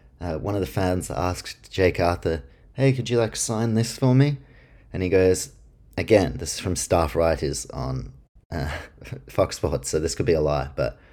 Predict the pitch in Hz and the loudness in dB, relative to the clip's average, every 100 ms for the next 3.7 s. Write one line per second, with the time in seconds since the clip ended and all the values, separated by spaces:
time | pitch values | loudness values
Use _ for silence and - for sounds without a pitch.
0 | - - - 127 - _ _ _ _ - | -20 -12 -8 -8 -10 _ _ _ _ -20
1 | - - - - 135 120 147 131 - 123 | -20 -20 -20 -6 0 2 2 2 2 2
2 | 123 120 113 104 104 113 135 - - - | 4 4 4 4 6 6 4 -4 -20 -20
3 | - 135 143 135 120 143 131 | 0 4 6 6 6 4 2